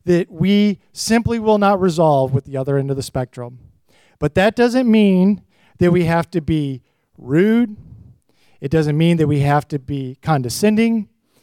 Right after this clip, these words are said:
Let me tell you, I don't believe that anybody ever changed their opinion because somebody yelled at them enough, put a sign in their face enough, called them names enough.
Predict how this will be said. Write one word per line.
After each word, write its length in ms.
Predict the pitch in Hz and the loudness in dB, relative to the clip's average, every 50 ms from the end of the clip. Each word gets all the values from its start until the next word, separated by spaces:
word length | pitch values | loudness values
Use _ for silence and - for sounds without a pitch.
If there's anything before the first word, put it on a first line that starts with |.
| _ _ _ _ - | _ _ _ _ -8
Let 100 | 160 170 | -4 -2
me 100 | 196 208 | -2 0
tell 220 | - 214 214 208 | 0 2 2 2
you, 200 | 185 151 131 123 - _ _ _ _ _ _ _ _ _ _ - | 2 2 -2 -4 -8 _ _ _ _ _ _ _ _ _ _ -10
I 120 | 151 151 | -10 -10
don't 360 | 147 143 202 208 226 240 226 - | -6 -2 0 0 0 0 -2 -4
believe 460 | 226 233 233 233 233 226 220 208 180 | -4 -2 -2 -2 -2 -2 -2 0 0
that 140 | 196 208 269 | -2 -2 -2
anybody 540 | 196 190 208 214 190 214 214 220 220 247 - | -2 0 0 0 2 2 0 0 0 -4 -4
ever 320 | 180 190 202 190 190 190 | -2 0 0 2 2 0
changed 420 | - - - 196 202 214 220 185 220 | 0 0 0 2 2 2 2 2 2
their 100 | 220 214 | 2 2
opinion 440 | 202 - 196 196 196 190 185 190 | 2 0 -4 -4 -4 -4 -4 -4
because 320 | 175 185 180 - 180 160 - | -4 -4 -4 -2 -2 -2 -2
somebody 340 | - 185 180 180 170 156 143 | 0 -2 0 0 0 -2 -2
yelled 340 | 147 143 180 190 214 220 | -2 0 2 2 2 2
at 100 | 220 208 | 2 0
them 180 | - 220 208 214 | 0 0 2 2
enough, 380 | 208 208 208 208 208 202 - _ _ _ _ _ - | 2 2 4 2 2 2 -2 _ _ _ _ _ -6
put 120 | - 170 151 | -6 -6 -6
a 60 | 135 | -10
sign 360 | - - 180 175 175 170 170 | -10 -8 -6 -4 -4 -4 -4
in 80 | 156 143 | -4 -6
their 140 | 135 131 | -6 -8
face 340 | - - 214 220 233 - - | -4 0 0 0 0 0 -2
enough, 420 | 233 220 220 214 214 214 202 - _ _ _ _ _ | 0 2 4 4 4 4 2 0 _ _ _ _ _
called 240 | - - 165 151 139 | -4 -2 -2 -2 -2
them 160 | 127 139 127 127 | -2 -6 -6 -4
names 400 | 135 175 208 247 262 240 226 208 | -2 0 2 2 2 2 0 0
enough. 480 | 226 220 214 208 214 202 - _ _ | 0 2 4 4 2 2 -2 _ _